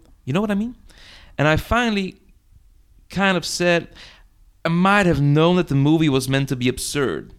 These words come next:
But saying that now after the facts, that's okay. But to say it before the facts is not,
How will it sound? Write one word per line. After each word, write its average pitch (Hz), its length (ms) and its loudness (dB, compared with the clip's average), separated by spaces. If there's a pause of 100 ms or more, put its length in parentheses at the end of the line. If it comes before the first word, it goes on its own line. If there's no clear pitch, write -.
(280)
But - 120 -16
saying 226 380 -4
that 165 140 0
now 160 360 0
after 165 260 -4
the 131 80 -2
facts, - 540 -6
that's 139 280 -2
okay. - 400 -8 (280)
But 156 100 -10
to 175 60 -6
say 196 200 0
it 180 80 -2
before 247 380 -2
the 180 60 -10
facts - 540 -4 (240)
is 131 160 -4
not, 131 480 -4